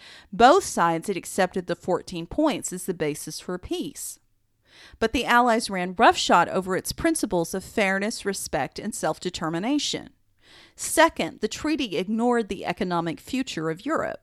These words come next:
The harsh reparations and destruction of German industry would cripple not only Germany, but all of Europe. When Keynes' book was published in the fall, Germany immediately hailed it as an independent validation of their complaints.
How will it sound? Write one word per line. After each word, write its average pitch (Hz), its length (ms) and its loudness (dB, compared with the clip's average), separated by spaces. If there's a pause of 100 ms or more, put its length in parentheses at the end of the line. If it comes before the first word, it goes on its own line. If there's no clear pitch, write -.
(440)
The 226 100 4
harsh 254 360 6
reparations 208 960 0
and 214 120 -2
destruction 226 560 0
of 190 100 -6
German 170 320 -4
industry 240 560 -2
would 185 220 -4
cripple 185 540 0 (180)
not 214 240 2
only 190 340 -4
Germany, 185 720 -2 (100)
but 190 120 -4
all 160 260 -6
of - 140 -12
Europe. - 480 -4 (720)
When 285 160 2
Keynes' 262 460 0
book 262 240 4
was 196 140 -2
published 196 420 -2
in 165 100 -6
the 170 60 -4
fall, 226 520 6
Germany 226 440 0
immediately 196 600 -2
hailed 247 360 0
it 170 160 2
as 180 160 -6
an 180 80 -8
independent 208 640 -6
validation 170 720 -2
of 160 80 -8
their 139 100 -4
complaints. - 760 -10